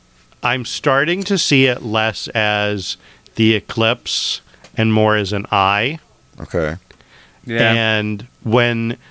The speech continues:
Speaker 1: the eye s-, starts to turn black, it's closing because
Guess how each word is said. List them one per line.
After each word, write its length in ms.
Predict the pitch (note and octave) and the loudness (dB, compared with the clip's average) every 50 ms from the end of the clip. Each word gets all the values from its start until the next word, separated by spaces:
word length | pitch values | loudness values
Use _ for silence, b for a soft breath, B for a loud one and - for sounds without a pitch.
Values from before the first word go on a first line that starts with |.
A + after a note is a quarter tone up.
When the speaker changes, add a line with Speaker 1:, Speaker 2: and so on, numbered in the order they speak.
| b b | b b
Speaker 1:
the 140 | A#2 A2+ B2 | -2 -2 0
eye 240 | - B2 B2 B2+ C3 | 0 0 0 0 0
s-, 260 | C3+ - - - - - _ | -2 -6 -10 -12 -14 -16 _
starts 440 | - - - - B2+ A#2+ A#2+ - - | -10 -6 -2 0 0 0 0 -4 -2
to 120 | - C3 A#2+ | -2 -2 0
turn 320 | - B2+ A#2 A2 G#2 G2 | 0 0 0 0 0 -2
black, 560 | F2 G#2 G2+ F#2+ F#2+ G2+ A2 C3 - - - b b b b b b b | 0 0 0 0 0 0 -2 -4 -6 -14 -20 b b b b b b b
it's 220 | - A#2+ - - - | -4 -4 -4 -4 -4
closing 720 | - - A#2+ A#2 A2+ A#2 G#2+ G#2+ B2+ A#2+ B2 B2 B2 A2+ | 0 0 2 2 2 0 0 0 0 0 0 0 -2 0
because 920 | G#2 A2 G2 - - - A2+ G2+ G#2 G#2 G#2 G#2 G2 F2+ F2 - - - | 0 -2 -2 -2 -2 -2 0 0 2 2 0 0 0 -2 -2 -2 -4 -4